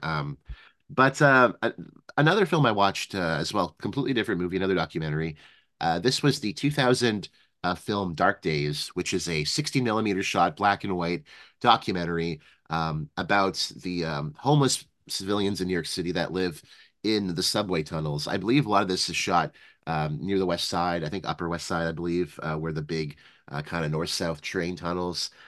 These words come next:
Um, if you take any of the lines that go up north of Penn Station, they go through these big, big tunnel complexes. When you're riding in them as a passenger, you can kinda look out and kinda see, like, wow, there's, like, a big network of just, like,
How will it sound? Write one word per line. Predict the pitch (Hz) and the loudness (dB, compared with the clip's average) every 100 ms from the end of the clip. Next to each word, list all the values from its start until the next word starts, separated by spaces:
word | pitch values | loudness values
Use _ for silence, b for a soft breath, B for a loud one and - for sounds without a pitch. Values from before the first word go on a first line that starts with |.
| b - | b -6
Um, | 78 73 73 | -4 -4 -4
if | 85 | -8
you | 92 | -6
take | 104 98 | -4 -2
any | 90 90 | 0 -2
of | |
the | 80 | -2
lines | 82 80 80 | -4 -4 -6
that | 78 | -6
go | 82 | -4
up | 78 - | -6 -6
north | 78 82 80 | -8 -6 -6
of | 80 | -6
Penn | 78 78 | -8 -8
Station, | - 82 - 85 85 B B B | -6 -6 -4 -6 -6 B B B
they | 104 | -6
go | 92 90 | -2 -4
through | - 85 | -2 -4
these | 82 | -6
big, | - 135 131 95 | 0 4 4 4
big | 113 92 | 0 -2
tunnel | - 95 | -4 -4
complexes. | 95 101 98 117 - 110 | 0 0 2 0 -2 0
When | 123 | 2
you're | 117 | 4
riding | 131 185 160 | 6 6 6
in | |
them | 127 | 4
as | 101 | 0
a | 82 | -2
passenger, | 90 101 95 85 80 B B B | -2 -2 -4 -4 -6 B B B
you | - | -8
can | 120 | -4
kinda | 131 180 | 2 6
look | 120 123 | 6 6
out | 120 113 | 4 4
and | 92 | 0
kinda | 101 98 | -4 -4
see, | - - | -4 -2
like, | 110 87 | 0 0
wow, | 110 98 | 0 0
there's, | 110 | 0
like, | 147 | -4
a | |
big | 78 92 92 | -2 -2 0
network | 85 95 90 82 87 | -2 -2 -2 -4 -4
of | 76 | -8
just, | 73 - | -10 -8
like, | 80 71 | -6 -8